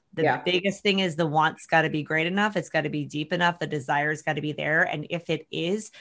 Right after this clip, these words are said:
Speaker 1: you will make the time. I wanted to leave that corporate job so badly that I made the time. I had a very, uh, crazy job there 'cause I was vice president. It was a global company, which meant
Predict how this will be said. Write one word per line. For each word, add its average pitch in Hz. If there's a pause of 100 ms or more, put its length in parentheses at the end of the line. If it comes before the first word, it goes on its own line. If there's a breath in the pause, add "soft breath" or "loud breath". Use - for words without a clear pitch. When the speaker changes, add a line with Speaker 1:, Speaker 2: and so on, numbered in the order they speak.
(180 loud breath)
Speaker 1:
you 202
will 185
make 160
the -
time. - (380 loud breath)
I 190
wanted 185
to 185
leave 175
that 170
corporate 165
job 156
so -
badly 156 (720)
that 160 (120)
I 175
made 170
the 160
time. 143
I 147
had 151
a 147
very, 175 (560 loud breath)
uh, 156 (140)
crazy 214
job 151
there 156
'cause 160
I 156
was 156
vice 165
president. 156
It -
was 151
a 147
global 170
company, 156
which 147
meant 151